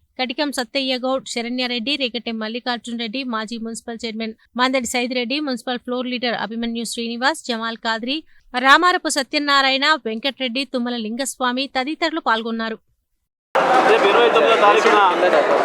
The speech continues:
Speaker 2: జరుపుకోబోతున్న దీక్షా దివస్ కార్యక్రమాన్ని ఏర్పాట్ల కొరకు ఈరోజు ఉమ్మడి నల్గొండ జిల్లాలోని యాదాద్రి భువనగిరి, సూర్యాపేట, నల్గొండ జిల్లాల్లో జిల్లా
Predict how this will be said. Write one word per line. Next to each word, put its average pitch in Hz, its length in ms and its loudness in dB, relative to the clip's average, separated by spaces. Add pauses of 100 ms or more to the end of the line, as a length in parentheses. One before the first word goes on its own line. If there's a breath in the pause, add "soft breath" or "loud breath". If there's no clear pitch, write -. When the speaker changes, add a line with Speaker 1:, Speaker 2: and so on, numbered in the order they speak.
(160)
Speaker 2:
జరుపుకోబోతున్న 202 600 2 (1040)
దీక్షా 226 340 6
దివస్ 202 240 4 (140)
కార్యక్రమాన్ని 180 560 6 (880)
ఏర్పాట్ల 196 340 6
కొరకు 175 320 4
ఈరోజు 180 260 6 (840)
ఉమ్మడి 202 200 8
నల్గొండ 190 280 6
జిల్లాలోని 180 420 6 (1600)
యాదాద్రి 185 380 6
భువనగిరి, 185 440 6
సూర్యాపేట, 185 440 4 (720)
నల్గొండ 175 300 4 (100)
జిల్లాల్లో 175 400 6 (1700)
జిల్లా 190 200 6